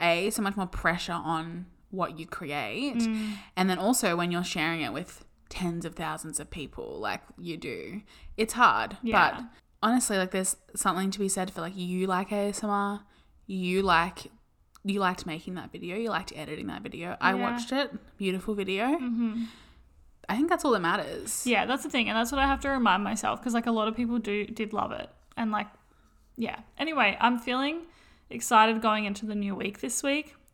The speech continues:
Speaker 2: I'm feeling really excited for the content I'm gonna create. Cara and I filmed a vlog, and I really liked a lot of the content, so I'm really hoping that that vlog turns out really well, and that will be great. But yeah, that's just honestly what's been on my mind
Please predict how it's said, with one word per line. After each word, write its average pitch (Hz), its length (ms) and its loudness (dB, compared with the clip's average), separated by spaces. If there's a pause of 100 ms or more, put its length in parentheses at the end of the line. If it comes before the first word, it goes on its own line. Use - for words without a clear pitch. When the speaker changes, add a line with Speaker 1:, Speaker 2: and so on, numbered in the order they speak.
Speaker 2:
I'm 214 160 -4
feeling 214 640 -2 (760)
really 240 240 4
excited 214 340 2
for 208 80 -8
the 202 80 -4
content 240 420 2
I'm 233 120 2
gonna 240 180 2
create. 233 540 2 (200)
Cara 226 340 6
and 214 120 2
I 208 100 2
filmed 208 300 -2
a 202 60 -4
vlog, 220 480 4 (360)
and 214 480 -2 (480)
I 220 40 4
really 214 240 0
liked 208 260 0
a 220 60 -2
lot 214 120 4
of 202 60 0
the 220 80 0
content, 320 500 2
so 226 120 2
I'm 202 120 2
really 226 200 -2
hoping 214 400 -2
that 214 160 -4
that - 160 0
vlog 254 340 2
turns 247 320 0
out 233 220 6
really 233 200 2
well, 220 520 6 (180)
and 233 160 2
that 208 100 4
will 202 80 2
be 208 120 0
great. - 280 -2
But - 120 -2
yeah, 202 220 -2 (120)
that's 277 260 -2
just - 300 -6
honestly 208 720 -4 (500)
what's 220 240 -4
been 208 120 -4
on 202 100 -4
my 202 120 -4
mind 220 520 -6